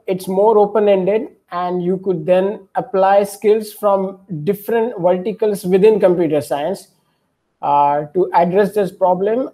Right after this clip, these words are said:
and come up with a solution. Uh, now, the second part was about the academia. Once you graduate with bachelor's and master's, those who don't have masters can go and study,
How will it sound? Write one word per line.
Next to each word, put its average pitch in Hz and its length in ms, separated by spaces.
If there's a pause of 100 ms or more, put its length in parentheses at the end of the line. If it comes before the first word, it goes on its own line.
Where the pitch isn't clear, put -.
(100)
and 170 280
come 165 160
up 165 140
with 156 140
a 143 80
solution. 123 580 (1300)
Uh, 147 320
now, 170 500
the 185 60
second 220 380
part 214 220
was 214 160
about 196 280
the 208 140
academia. 156 680 (880)
Once 196 360
you - 40
graduate 196 460
with 208 300 (140)
bachelor's 202 500
and 190 160 (200)
master's, 170 580 (540)
those 202 220
who 220 280 (500)
don't 202 260
have 220 480
masters 220 500
can 190 320
go 185 380
and 185 180
study, 185 540